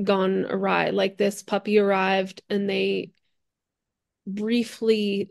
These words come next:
saw a version of themselves where they were so happy, like Norman Rockwell painting. And then by the end, you know, he's, um,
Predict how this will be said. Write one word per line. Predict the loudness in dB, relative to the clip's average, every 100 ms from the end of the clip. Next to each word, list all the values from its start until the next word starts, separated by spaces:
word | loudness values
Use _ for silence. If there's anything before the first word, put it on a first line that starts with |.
| -12
saw | -18 -6 -2 0 -2
a |
version | -2 -2 -2 -4 -4 -4
of | -4
themselves | -4 -4 -2 -2 -2 -4 -4
where | -2
they | 0 0
were | 0 -2 -4 -10 _ _ _ _ _ _ _ _ _ _
so | 0 0
happy, | 2 -2 -4 -2
like | -2 2
Norman | 4 4 4
Rockwell | 4 0 2 0 2 -2
painting. | -4 -6 -2 -4 -2 0
And | 2
then | 4 4 2 0 -4 -12 -20 _ _ _
by | 0
the | 0 0
end, | 2 2 2 0 -4 -10 -8
you | -6
know, | -2 -4
he's, | -2 -2 -2 -6 -14 -16 -8
um, | -6 -4 -6 -6 -8